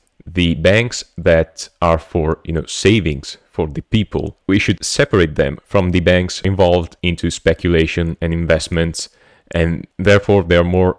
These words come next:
exposed, you know, to, to fail, to lose money. Is that something that,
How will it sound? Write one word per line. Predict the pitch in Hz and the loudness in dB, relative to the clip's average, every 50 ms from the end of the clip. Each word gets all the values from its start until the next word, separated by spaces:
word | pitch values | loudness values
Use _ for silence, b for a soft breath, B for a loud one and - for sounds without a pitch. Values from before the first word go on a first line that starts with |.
| _ - | _ -6
exposed, | - - - - - - 107 107 101 95 87 - - - - _ _ - | -6 -4 -6 -4 0 0 2 2 2 2 0 -4 -8 -16 -20 _ _ -8
you | - 80 | -4 -2
know, | 82 85 | -2 -2
to, | - - 85 78 71 - | -4 -4 -6 -6 -6 -8
to | - - 78 | -14 -20 -20
fail, | - - - 92 107 101 92 85 82 85 - - - | -8 -2 0 2 2 2 2 0 0 -4 -6 -8 -8
to | - 85 | -4 -2
lose | 82 92 107 107 95 82 | 0 2 2 2 0 0
money. | 80 76 - - 64 58 - b b b b b b b | -4 -4 -4 -6 -8 -10 -14 b b b b b b b
Is | - 101 95 98 | -6 -4 -2 0
that | 101 117 117 - - - | 2 2 2 0 -2 -6
something | - - 120 117 110 - - 117 110 104 | -4 -2 0 -2 0 -2 -2 -2 0 0
that, | 95 104 98 - _ | 2 2 0 0 _